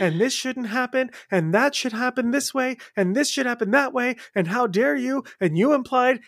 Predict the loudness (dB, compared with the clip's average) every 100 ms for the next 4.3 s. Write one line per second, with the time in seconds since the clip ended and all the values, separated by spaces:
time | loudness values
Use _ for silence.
0 | 0 2 2 0 0 2 2 0 -2 0
1 | 0 0 -2 -2 -6 0 2 2 0 -2
2 | -2 -2 0 2 2 2 2 2 2 0
3 | 0 -2 2 2 2 0 -2 0 0 0
4 | 0 -2 -4